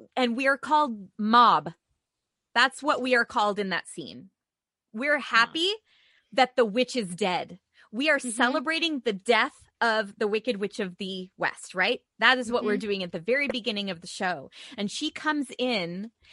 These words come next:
Speaker 1: in this middle of the celebration and says, "It's good to see me, isn't it?" And, and we
Speaker 2: <laughs>
Speaker 1: are, as mob, we are
Speaker 2: Yeah.
Speaker 1: ex-, ex-, we are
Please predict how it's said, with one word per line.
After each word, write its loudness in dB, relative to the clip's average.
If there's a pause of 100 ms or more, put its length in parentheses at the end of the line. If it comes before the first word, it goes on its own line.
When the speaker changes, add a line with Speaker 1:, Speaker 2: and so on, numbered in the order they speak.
(260)
Speaker 1:
in 0
this -6
middle 0
of -6
the -8
celebration -4
and -4
says, -2
"It's -2
good -2
to -2
see 2
me, -2
isn't 0
it?" -4
And, 2 (140)
and 4
we 6
Speaker 2:
<laughs> 8
Speaker 1:
are, 4 (840)
as 8
mob, 6 (540)
we 0
are 6
Speaker 2:
Yeah. 0
Speaker 1:
ex-, -4
ex-, -6
we 0
are 0